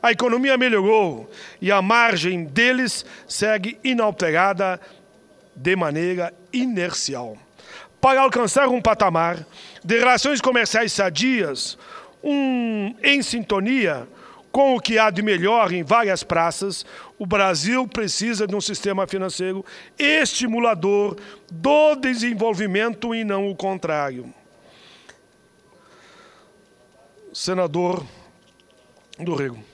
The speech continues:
Eu faço essa fala porque eu só noto que é só encargos que se diminui sobre a folha.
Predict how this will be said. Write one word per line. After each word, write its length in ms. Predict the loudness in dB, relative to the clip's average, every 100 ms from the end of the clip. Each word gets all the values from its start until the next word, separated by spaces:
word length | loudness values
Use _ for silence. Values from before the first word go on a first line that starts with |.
| _ -20 -18
Eu 340 | -4 -2 -2 -4
faço 500 | -4 -2 -2 -4 -8
essa 180 | -10
fala 540 | -6 0 0 0 -4 -10 _ -20 -20 -20 _
porque 180 | -10 -4
eu 100 | -2
só 220 | -2 -2
noto 480 | 0 0 0 -4 -10
que 800 | -8 -6 -4 -4 -4 -4 -6 -10
é 140 | -8
só 160 | -4 -2
encargos 760 | -2 0 2 2 0 -6 -8
que 140 | -8 -8
se 120 | -8
diminui 460 | -6 -6 -4 -6 -6
sobre 220 | -6 -6
a 80 | -6
folha. 560 | -6 -4 -4 -6 -10